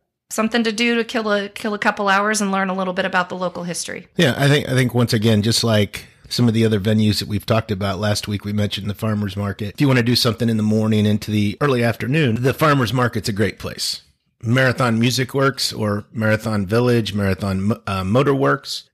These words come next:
Speaker 2: is also one of those places. Uh, it probably doesn't open till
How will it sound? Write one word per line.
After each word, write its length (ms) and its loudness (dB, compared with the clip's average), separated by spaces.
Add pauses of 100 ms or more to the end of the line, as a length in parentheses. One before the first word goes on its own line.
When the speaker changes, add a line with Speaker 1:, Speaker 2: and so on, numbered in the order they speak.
Speaker 2:
is 180 2
also 420 2
one 140 -2
of 80 -2
those 180 -2
places. 840 -4
Uh, 180 -14
it 100 -18
probably 300 0
doesn't 260 2
open 280 -2
till 440 -6